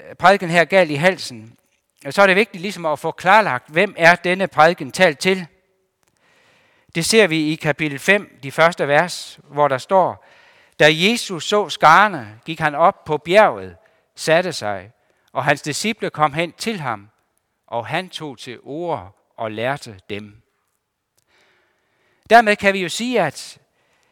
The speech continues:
bjergprædiken her, den er ikke, det er ikke en evangeliserende tale, for den beskriver ikke, hvordan vi bliver kristne,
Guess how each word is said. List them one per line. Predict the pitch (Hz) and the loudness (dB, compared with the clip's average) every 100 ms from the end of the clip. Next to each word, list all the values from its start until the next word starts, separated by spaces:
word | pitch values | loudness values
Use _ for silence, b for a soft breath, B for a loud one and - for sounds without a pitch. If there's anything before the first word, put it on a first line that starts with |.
| _ - - | _ -20 -8
bjergprædiken | 175 208 - 180 170 156 135 | 2 2 4 2 2 -4 0
her, | 202 190 117 107 151 - _ | 4 4 2 -8 -20 -20 _
den | 180 185 - | 0 0 0
er | 165 160 | 2 2
ikke, | 156 196 - - - _ | 0 -4 -6 -18 -20 _
det | 160 | -2
er | 165 | -2
ikke | 196 | -2
en | 180 151 | -4 -6
evangeliserende | 165 151 147 143 131 - 254 160 131 | -4 2 2 0 -6 -4 -4 -4 -6
tale, | 135 139 139 104 117 _ _ _ _ _ _ _ _ _ | -4 -4 -6 -14 -20 _ _ _ _ _ _ _ _ _
for | 151 | -4
den | 185 | -4
beskriver | 175 160 214 208 | -4 -6 -4 -2
ikke, | 170 226 - 104 | -2 -2 -6 -2
hvordan | 151 - 185 202 196 180 _ _ _ _ _ | -2 2 4 2 -2 -18 _ _ _ _ _
vi | 147 151 | -8 -6
bliver | 214 214 | -2 -2
kristne, | - 156 175 - 123 98 | 2 2 2 -2 -16 -18